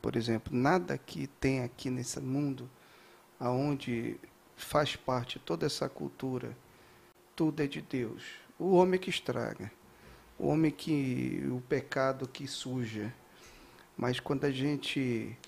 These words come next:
como cristão, entende que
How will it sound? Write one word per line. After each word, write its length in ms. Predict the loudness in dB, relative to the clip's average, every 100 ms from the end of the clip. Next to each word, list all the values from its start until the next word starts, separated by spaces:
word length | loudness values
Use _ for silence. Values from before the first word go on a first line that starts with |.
| -20 -20 -20 -20 -12 0
como 220 | 2 2
cristão, 680 | 2 0 0 2 0 0 -8 -16 -12 -12
entende 480 | -4 0 0 -4 -10
que 380 | -6 -6 -6